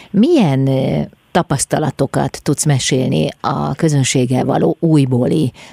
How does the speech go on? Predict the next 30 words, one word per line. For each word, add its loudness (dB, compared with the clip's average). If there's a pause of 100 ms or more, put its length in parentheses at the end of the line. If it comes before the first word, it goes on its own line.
találkozásról? -2
Tehát 0
hogy 0
vártak 0
benneteket, 0
illetve 0
ti 0
hogyan 2
készültetek 0
erre 0
az 0
alkalomra? 0 (340)
Tehát -4 (120)
mi 2
volt 2 (140)
az, 0
amit 2
szerettetek 0
volna 0 (240)
most 2
a -4
hosszú, 0 (320)
inséges 0
idők 0
után 0
megmutatni, 0
hogy 0
él 4
a 2
műcsarnok, 0